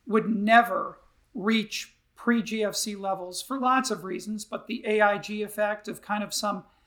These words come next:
image concerns about having people eating and drinking in fancy hotels. Well, that recovery happened early after the G F C, and then we went well beyond it. And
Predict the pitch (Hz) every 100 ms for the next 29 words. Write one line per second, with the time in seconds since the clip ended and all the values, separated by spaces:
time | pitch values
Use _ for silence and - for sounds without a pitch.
0 | _ _ _ - 233 226 220 - - _
1 | _ _ - - - 214 208 - 226 214
2 | 214 180 208 196 - - _ _ - 214
3 | 214 208 - 220 214 202 - _ - 226
4 | 233 220 202 214 220 226 214 202 - 208
5 | - 208 196 190 202 196 - - _ _
6 | _ - 220 214 - - _ _ _ 247
7 | 220 277 254 233 220 220 202 208 214 220
8 | 202 - - 220 247 262 220 202 202 202
9 | 165 208 196 - 208 202 202 202 208 202
10 | 208 247 196 165 208 180 180 160 - -
11 | _ _ - 233 240